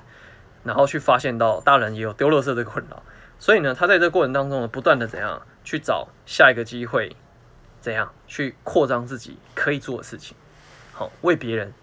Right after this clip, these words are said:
解决难题。好，那后来他生意规模越做越大之后呢，他就不，不用小时计费了。好，那他用 case 来做这个计费，为什么？吼，因为这个讨论到就是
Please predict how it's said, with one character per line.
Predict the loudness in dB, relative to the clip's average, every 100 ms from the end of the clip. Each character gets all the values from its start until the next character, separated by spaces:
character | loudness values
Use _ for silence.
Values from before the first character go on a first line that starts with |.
| _
解 | -12
决 | -12
难 | -14 -14
题。 | -18 -20 _ _ -20 -20 -20 _ _
好， | -14 -6
那 | 4 8
后 | 10
来 | 10
他 | 8 6
生 | 4
意 | 2
规 | 2
模 | 2 2
越 | 0
做 | 0
越 | 2
大 | 4 4
之 | 0
后 | -4 -6
呢， | -8 -4
他 | -2
就 | -2
不， | -8 -16 _
不 | -6
用 | -4 -4
小 | -2 -4
时 | -6 -16
计 | -14 -14
费 | -10 -10 -10
了。 | -16 -20 -20 _
好， | -12 -12 -16 -20 _
那 | 2 2 4
他 | 4 6 4 0 _
用 | -4 -4 -4
case | -6 -6 -6 -18 _ -20 -20 _ _ _ _ -14 -2
来 | 0 0 -4 -14 _
做 | -6 -6
这 | -4
个 | -8
计 | -8 -12
费， | -10 -10 0
为 | 0
什 |
么？ | 0 -8
吼， | -14 -14 -18 -8
因 | 0
为 | 2
这 |
个 | 2
讨 | 2 -2
论 | -4 2
到 | 2
就 | 2
是 | -4 -8 -10